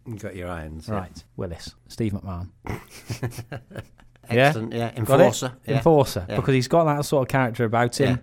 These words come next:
Speaker 1: Yeah, midfield enforcer,
Speaker 2: Yeah.
Speaker 1: yeah.
Speaker 2: Similar sort of look.
Speaker 1: Yeah.
Speaker 2: Similar sort of when's the hair had gone.
Speaker 1: Yeah, not quite a mullet. Almost looked just long hair. Almost.
Speaker 2: Steve McMahon?
Speaker 1: Blondie.
Speaker 2: No, I'm
Speaker 1: Yeah.
Speaker 2: go-, I'm going more towards the end of career when he had no hair.
Speaker 1: Oh, right, okay,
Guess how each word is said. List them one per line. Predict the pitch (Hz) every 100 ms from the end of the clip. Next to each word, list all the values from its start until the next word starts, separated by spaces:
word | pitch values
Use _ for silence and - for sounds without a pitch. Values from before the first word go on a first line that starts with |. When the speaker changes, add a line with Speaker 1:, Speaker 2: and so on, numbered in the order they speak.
| -
Speaker 1:
Yeah, | 110
midfield | 107 110 95
enforcer, | 95 95 85 -
Speaker 2:
Yeah. | 120 120
Speaker 1:
yeah. | 101 - _ -
Speaker 2:
Similar | - 139 127
sort | 120 117
of | 113
look. | 104 - - _
Speaker 1:
Yeah. | 92 82 _ -
Speaker 2:
Similar | - 123 110
sort | 123 104
of |
when's | 120 113
the | 110
hair | 107 107
had | 101
gone. | 101 90 87 _
Speaker 1:
Yeah, | 101 95
not | 131 170
quite | - 175 131
a |
mullet. | 113 101 117 -
Almost | 135 143 104 -
looked | 110
just | 95 90
long | 92
hair. | 82 80
Almost. | - 98 87 78 -
Speaker 2:
Steve | 220 226
McMahon? | 226
Speaker 1:
Blondie. | 214 127 185
Speaker 2:
No, | 190 180
I'm | 185 196
Speaker 1:
Yeah. |
Speaker 2:
go-, | -
I'm | 165 180
going | 175
more | 156 165
towards | 160 156 139
the |
end | 151 151
of |
career | - 123
when | 117
he | 123
had | 117 120
no | 117 110
hair. | 95 101
Speaker 1:
Oh, | 123
right, | 113 101
okay, | 95 95 87